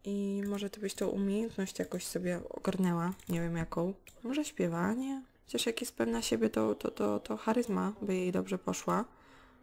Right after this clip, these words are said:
W sumie ma tutaj niewiele, także spróbujemy z tą charyzmą. Może się uda tutaj.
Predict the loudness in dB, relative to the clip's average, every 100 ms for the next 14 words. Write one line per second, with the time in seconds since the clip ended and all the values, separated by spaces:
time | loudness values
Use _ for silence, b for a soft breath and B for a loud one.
0 | -18 -2 4 6 6 6 6 6 4 6
1 | 6 6 2 2 4 6 6 8 6 6
2 | 2 B B B B -12 -2 -2 0 0
3 | 4 4 4 2 0 0 0 0 0 0
4 | 0 0 0 -2 -4 -2 -2 0 0 -2
5 | -4 -8 -4 -2 -2